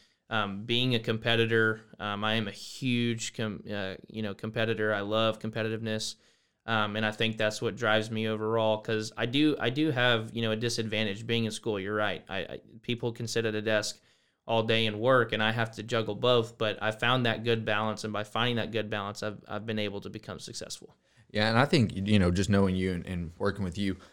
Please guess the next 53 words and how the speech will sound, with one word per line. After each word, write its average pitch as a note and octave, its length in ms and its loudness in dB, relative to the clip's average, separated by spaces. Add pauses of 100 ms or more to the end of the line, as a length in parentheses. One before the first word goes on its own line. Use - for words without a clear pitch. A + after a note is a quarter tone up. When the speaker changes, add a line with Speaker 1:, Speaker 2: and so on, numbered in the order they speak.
(440)
Speaker 2:
I A#2 120 0
think A#2 300 -2
that F2+ 140 -2
being G2+ 260 2
young F#2+ 340 2
is F2+ 100 -2
actually F#2 360 -2
something F#2 460 -4
that - 260 -8
people G2+ 240 -2
can F2+ 220 -4
use F2+ 360 -6
as F2+ 140 -4
an F2+ 80 -4
advantage, F#2+ 520 -2
not F#2 160 -2
a E2+ 60 -8
disadvantage. G#2 720 -2
Speaker 1:
Yeah. C#3+ 180 -6 (160)
Speaker 2:
I - 60 -14
mean, F2+ 240 -2 (280)
look, F2+ 160 -4
we're G2+ 140 -2
both A#2+ 200 2
young, G#2 200 0
but F#2 80 0
we're, B2 160 4 (340)
we're, A2 140 -6 (180)
we're C#3 80 4
both B2+ 200 4
willing A2+ 180 6
to G2 60 2
work A2+ 300 4 (380)
really A2+ 300 6
hard, G#2+ 260 6
right? G#2 160 4
We're B2+ 140 8
building A#2 360 8
something. G#2 280 0
We A#2 160 4
have A2 160 6
nothing A2 340 2
right F#2 160 -2
now. F2+ 140 -4
We're, G#2+ 180 2
we're G#2+ 240 2
willing G#2+ 240 4
to F#2 60 2
wor-, G2+ 280 0
work G#2 280 -2
really G2+ 160 2
hard G2 240 2
to, F2+ 180 -4